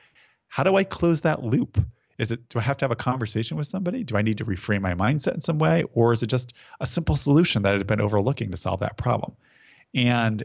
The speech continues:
and 'cause the idea is that your brain, you, basically your brain is working in such a way that it's constantly trying to conserve energy. I'm not sure if you know this, David, but from what I've researched, about twenty-five percent of the glucose that you consume every day in your body, your sugars,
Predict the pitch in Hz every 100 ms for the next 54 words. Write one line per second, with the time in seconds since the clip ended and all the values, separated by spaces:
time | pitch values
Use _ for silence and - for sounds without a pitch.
0 | - 120 120 117 113 123 113 147 185 120
1 | 110 107 - _ _ _ _ 127 147 131
2 | 120 143 160 156 143 - _ _ _ _
3 | _ _ - 135 147 147 156 180 359 214
4 | 113 127 123 104 95 110 - 107 95 110
5 | 104 101 98 95 95 - - 131 135 123
6 | 113 101 98 101 95 101 95 98 104 92
7 | 101 101 113 120 113 107 98 104 101 92
8 | 98 92 90 92 - 98 98 92 - _
9 | 127 131 104 95 - - _ _ _ _
10 | _ 120 120 120 - 127 143 131 117 113
11 | - 98 87 87 - 107 113 - 101 -
12 | - _ _ _ - 104 117 123 135 113
13 | - 113 101 123 107 107 113 107 98 92
14 | 92 92 - 123 107 104 101